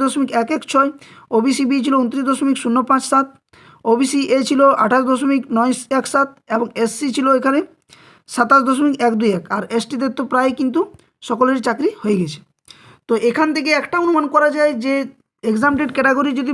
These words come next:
ভাবো, তো এখানে খুব জোর এক নাম্বার বাড়তি ধরে রাখতে পারো, অর্থাৎ তেত্রিশ থেকে চৌত্রিশ দশমিক হতো পাঁচ গেল, প্রত্যেকটাতে এক নাম্বার কিন্তু বাড়তি করে রাখতে পারো। কিন্তু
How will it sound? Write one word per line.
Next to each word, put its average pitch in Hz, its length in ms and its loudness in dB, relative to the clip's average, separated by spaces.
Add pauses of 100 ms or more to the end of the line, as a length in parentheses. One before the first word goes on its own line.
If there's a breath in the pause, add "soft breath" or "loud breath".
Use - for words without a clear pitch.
ভাবো, 247 160 4 (100)
তো 285 120 0
এখানে 277 200 0 (100)
খুব 262 180 -2
জোর 285 120 0 (160)
এক 247 140 -2
নাম্বার 269 200 2 (100)
বাড়তি 233 300 0
ধরে 233 140 2
রাখতে 196 220 -6
পারো, 170 140 -8 (420 loud breath)
অর্থাৎ 269 200 2 (100)
তেত্রিশ 262 440 0
থেকে 302 140 0 (120)
চৌত্রিশ 269 420 0
দশমিক 277 360 0
হতো 285 160 0 (500 loud breath)
পাঁচ 277 200 4 (200)
গেল, 196 140 2 (600 soft breath)
প্রত্যেকটাতে 277 480 2 (100)
এক 254 160 -2
নাম্বার 285 280 2
কিন্তু 277 240 0
বাড়তি 254 220 0 (280)
করে 233 160 4
রাখতে 214 200 -4
পারো। 180 140 -2 (120)
কিন্তু 262 180 2